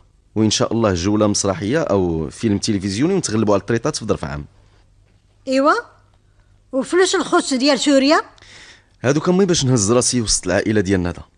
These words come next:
Speaker 1: إيوا، نساهم بالنصيب الكبير في زواجي بها.
Speaker 2: بإذن الله تعالى وليدي. الله يكمل عليكم بالخير ويسعدكم
Speaker 1: آمين.
Speaker 2: في زواجكم.
Speaker 1: آمين أمي.
Speaker 2: ويرزقكم بالذرية الصالحة.
Speaker 1: <laughs> هي تشهيتي تولي جدة أمي ولا؟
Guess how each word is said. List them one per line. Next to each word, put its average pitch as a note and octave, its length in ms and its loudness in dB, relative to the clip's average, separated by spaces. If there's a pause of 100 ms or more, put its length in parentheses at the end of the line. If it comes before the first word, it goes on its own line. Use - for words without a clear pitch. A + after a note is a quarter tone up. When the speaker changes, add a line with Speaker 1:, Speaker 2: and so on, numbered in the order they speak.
(400)
Speaker 1:
إيوا، D#3+ 180 -2
نساهم C3 360 2
بالنصيب A2+ 520 0
الكبير A2 380 0
في - 120 -8
زواجي E2 320 -2
بها. C#2+ 220 -10 (800)
Speaker 2:
بإذن A#3+ 500 0
الله A#3+ 380 2
تعالى G3+ 420 -2
وليدي. E3+ 380 -8 (880)
الله G#3 440 0
يكمل C4 420 2
عليكم C4+ 360 0
بالخير F3+ 360 -4 (720)
ويسعدكم A3+ 640 0
Speaker 1:
آمين. C#4+ 120 4
Speaker 2:
في A3 40 -6
زواجكم. F#3 640 0 (200)
Speaker 1:
آمين D#2+ 360 -12
أمي. D#2 100 -10
Speaker 2:
ويرزقكم B3+ 680 2
بالذرية D#4 500 4
الصالحة. D#4+ 640 2 (440)
Speaker 1:
<laughs> - 60 -20
هي A2+ 460 4
تشهيتي A#2 560 0
تولي C#3 260 0
جدة C3 280 2
أمي G3+ 220 0
ولا؟ A2+ 200 -4